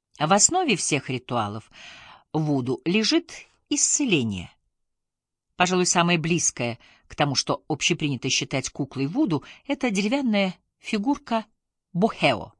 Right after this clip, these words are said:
буквально фигурка, наделённая властью, с маленькими отверстиями в туловище.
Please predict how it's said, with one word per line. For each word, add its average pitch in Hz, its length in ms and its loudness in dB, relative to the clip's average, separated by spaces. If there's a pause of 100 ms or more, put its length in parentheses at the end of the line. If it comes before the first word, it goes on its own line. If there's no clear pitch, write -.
(300)
буквально 165 460 0
фигурка, 240 520 -4 (200)
наделённая 185 500 0
властью, - 480 -6 (260)
с - 160 -2
маленькими 277 500 2
отверстиями 180 760 0
в - 80 -14
туловище. - 580 -6